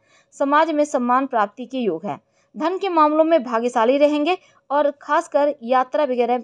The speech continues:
के दौरान कुछ पुराने दोस्तों से मुलाकात होगी। रोमांटिक लाइफ ठीक है, पर थोड़ा सा धैर्य की आवश्यकता है। भावनाओं में बहकर कोई भी डिसीजन ना लें। प्यार का सफर भले ही छोटा हो मगर अच्छा रहेगा और दिन की शुरुआत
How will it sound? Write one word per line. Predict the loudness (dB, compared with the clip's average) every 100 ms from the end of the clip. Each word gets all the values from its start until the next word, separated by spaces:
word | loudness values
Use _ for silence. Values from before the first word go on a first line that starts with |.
| -6
के | -4
दौरान | 0 0 -2 -6 _ _ -18
कुछ | -18
पुराने | -14 -4 -4 -2 -4 -6 _
दोस्तों | -10 -8 -10
से | -8
मुलाकात | -6 -2 -4 -4
होगी। | -8 -8 -12 _ _ -2
रोमांटिक | 0 2 0 -2 -6 -4
लाइफ | 0 2 2 -2 _
ठीक | -8 -6 -4
है, | -2 -2 -2 _ _ _ _ _ _ _ _ _ _ _ -6
पर | -4 -4
थोड़ा | 0 4 4
सा | 4
धैर्य | 0 0 0 0
की | 2
आवश्यकता | 0 0 -8 -4 -2
है। | -2 -6 _ _ -10
भावनाओं | -2 0 2 2
में | 2 2
बहकर | 0 0 -2 -4
कोई | _ _ -8 -4 -4
भी | -4 -6 -8 -14
डिसीजन | -14 -4 -2
ना | 0 -2
लें। | -4 -10 _ _ _ -2
प्यार | 0
का | 2 0
सफर | -2 2 2
भले | 2 0
ही | 2 2
छोटा | 0 0
हो | 2 2
मगर | 2 2 2
अच्छा | 2 0 0
रहेगा | 2 2 2 -2 _ _ -4
और | -4 -2
दिन | -4 -2
की | -4
शुरुआत | -2 2 2